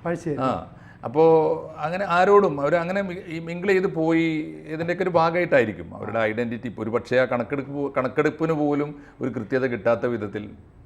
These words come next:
Speaker 2: ആയിട്ടുണ്ടാവും.
Speaker 1: അപ്പൊ ഈ പ്രതിപക്ഷ മുന്നണികൾ ഇപ്പൊ പറയുന്നുണ്ട്, ഈ തെരഞ്ഞെടുപ്പ് കാലത്ത് ഇത് പുറത്തുവിടുന്നതിന്റെ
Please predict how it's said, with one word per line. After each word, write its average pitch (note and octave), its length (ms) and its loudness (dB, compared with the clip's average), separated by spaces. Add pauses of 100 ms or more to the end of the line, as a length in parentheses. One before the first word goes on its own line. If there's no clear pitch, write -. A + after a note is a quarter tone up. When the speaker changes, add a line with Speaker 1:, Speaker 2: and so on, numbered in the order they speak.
(380)
Speaker 2:
ആയിട്ടുണ്ടാവും. E2+ 440 -10 (240)
Speaker 1:
അപ്പൊ F#3+ 160 -6
ഈ - 20 -4 (100)
പ്രതിപക്ഷ F3 360 -4 (140)
മുന്നണികൾ G#3 480 -6
ഇപ്പൊ G3+ 160 -4 (100)
പറയുന്നുണ്ട്, E3+ 480 -2
ഈ E3+ 40 -6 (120)
തെരഞ്ഞെടുപ്പ് F3+ 540 -6
കാലത്ത് E3+ 340 -4
ഇത് E3 140 -8
പുറത്തുവിടുന്നതിന്റെ D3+ 640 -6